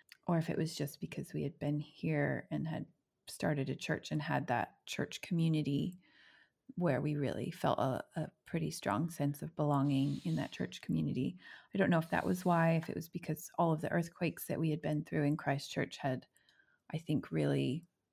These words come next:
endeared that city and its people to us because we had been through such a harrowing experience together.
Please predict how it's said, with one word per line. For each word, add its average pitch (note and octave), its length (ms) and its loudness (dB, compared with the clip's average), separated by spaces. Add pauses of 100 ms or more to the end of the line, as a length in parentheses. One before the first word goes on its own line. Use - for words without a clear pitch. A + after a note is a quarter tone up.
(200)
endeared F3 440 6
that D#3+ 200 0
city D#3+ 420 4
and D#3+ 120 0
its - 160 -10
people D#3 400 0
to - 280 2
us D#3+ 380 0
because - 320 -8
we D3+ 100 2
had C3+ 140 0
been C#3+ 240 0
through C#3 360 0
such - 280 -10
a D3 80 0
harrowing E3 500 4
experience C#3+ 720 -2
together. D#3+ 520 -2